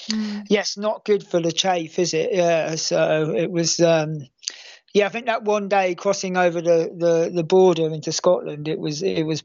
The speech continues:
Speaker 2: it was pretty bad, yeah. But, um, yeah, but baths seem to help, yeah. And what a bath would do is I could get in, if I could get in a bath, like, pretty soon after finishing, it would,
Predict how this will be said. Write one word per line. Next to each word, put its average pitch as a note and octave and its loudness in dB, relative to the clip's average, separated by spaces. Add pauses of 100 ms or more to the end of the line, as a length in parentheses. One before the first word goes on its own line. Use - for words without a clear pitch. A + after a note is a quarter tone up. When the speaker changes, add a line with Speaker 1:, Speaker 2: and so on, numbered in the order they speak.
(100)
Speaker 2:
it E3+ 4
was D#3 -2
pretty E3 2
bad, D3+ 0
yeah. D#3 2 (560)
But, E3+ 4
um, F3 2 (120)
yeah, A3+ 2
but A3+ -2
baths A3+ 2
seem G#3+ -10
to G3+ -2
help, F#3 2
yeah. F3+ 2
And G3+ 0
what A#3+ 4
a F3+ -2
bath A3 4
would G3+ 2
do F3+ 2
is F3 0 (260)
I G3 2
could F#3+ -6
get A#3 0
in, G#3 -8
if G3+ -6
I G#3+ 2
could G3 -14
get A#3+ 0
in G#3 -8
a G3 -8
bath, G3+ -2
like, F#3 0 (300)
pretty G#3+ 0
soon G#3 2
after E3+ -2
finishing, E3 -2
it - -6
would, F#3 4